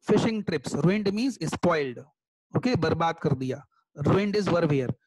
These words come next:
Okay, it ruined my fishing trips means whenever writer went for a fishing trip, that was spoiled due to terror. Deprived me of, deprived means अलग कर देना. Deprived me of the joy of canoeing. So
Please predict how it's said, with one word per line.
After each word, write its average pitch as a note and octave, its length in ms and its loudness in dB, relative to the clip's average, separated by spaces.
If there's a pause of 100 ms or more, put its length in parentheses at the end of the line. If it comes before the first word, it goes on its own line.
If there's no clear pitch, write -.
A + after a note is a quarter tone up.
(320)
Okay, F#3+ 240 2
it G3+ 240 0
ruined A3 300 2
my A3 180 -2
fishing G#3 380 -2
trips E3+ 240 -4
means G#3+ 400 -4
whenever F#3+ 460 -4
writer F#3 420 -4
went F3+ 260 -6
for F3+ 180 2
a E3+ 60 0
fishing E3+ 420 -2
trip, B3+ 140 0 (380)
that E3+ 180 -2
was F3 280 0
spoiled G3 340 -2 (120)
due F3+ 180 4
to F3+ 160 -2
terror. D3+ 340 -2 (560)
Deprived G#3+ 540 0
me G#3+ 240 0
of, D#3+ 200 0 (140)
deprived F#3 480 0
means G#3+ 320 -8
अलग F3 260 -4
कर D#3 120 -4
देना. C3+ 260 -8 (100)
Deprived G3+ 520 -2
me G#3+ 260 -4
of G3+ 320 2
the F3 80 -2
joy F3 340 2
of G#3 200 -2 (420)
canoeing. F3+ 460 -2 (420)
So F#3+ 400 -2